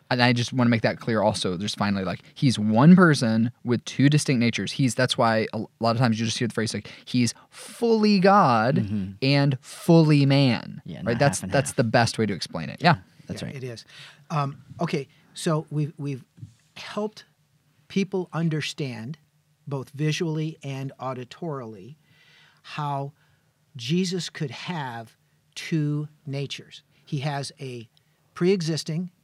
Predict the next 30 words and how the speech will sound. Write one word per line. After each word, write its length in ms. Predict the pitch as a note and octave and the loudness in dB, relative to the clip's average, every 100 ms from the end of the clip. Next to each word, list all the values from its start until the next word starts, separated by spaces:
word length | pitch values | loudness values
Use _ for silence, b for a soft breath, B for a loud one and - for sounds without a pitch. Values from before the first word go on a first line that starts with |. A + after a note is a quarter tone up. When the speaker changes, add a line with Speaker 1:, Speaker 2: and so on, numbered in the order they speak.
| D#3+ | -6
Speaker 3:
eternal, 480 | E3+ - D#3 C#3+ E3 _ _ _ - | -4 -4 -6 -6 -8 _ _ _ -2
Speaker 1:
Mm-hmm. 60 | |
Speaker 3:
infinite, 380 | A2+ A#2+ C#3 C#3 | 0 0 -4 -8
divine 320 | C#3+ C3+ C#3+ | -8 -6 -6
nature. 380 | D3 A#2 - E3 - | -6 -8 -12 -16 -10
Speaker 1:
Mm-hmm. 160 | A2+ A2+ C3+ b b b b b b _ _ _ _ | -6 -6 -8 b b b b b b _ _ _ _
Speaker 3:
At 220 | - D#3+ D#3 | -4 -2 0
his 400 | F#3 F3 E3 - _ - | 0 -2 -4 -12 _ -10
conception, 600 | D#3 C#3+ - G#3+ - D3 | -6 -6 -4 -6 -6 -6
he 160 | C#3 D3+ | -4 -6
took 280 | - E3+ | -6 -8
on 260 | F3+ D#3+ C#3+ C#3+ | -6 -6 -8 -12
a 80 | B2+ | -16
perfect 460 | - F#3+ F3 C#3+ - | -10 -8 -6 -8 -14
human 400 | - A3 G#3 C3 | -6 -4 -4 -6
nature. 400 | A#2 - - - _ | -10 -16 -18 -20 _
Okay, 160 | F3+ F3+ | -6 -4
well, 100 | C#3+ | -2
that's 220 | F3+ G#3 | -2 -2
great. 420 | - D3+ F3+ C3 - B B B B | -4 -4 -4 -6 -16 B B B B
But, 160 | E3+ - | -6 -2
you 60 | |
know, 200 | G#3+ G#3+ - _ _ _ _ _ _ _ _ _ | 0 -2 -6 _ _ _ _ _ _ _ _ _
how 160 | - A#3 | -2 -2
is 80 | A#3 | 0
that 180 | F#3 - | -2 -2
supposed 380 | D#3 E3+ D#3 | -8 -6 -6
to 80 | C3+ | -8
help 340 | - F3 D3+ D3+ | -8 -6 -6 -8
me? 240 | G#2 _ | -16 _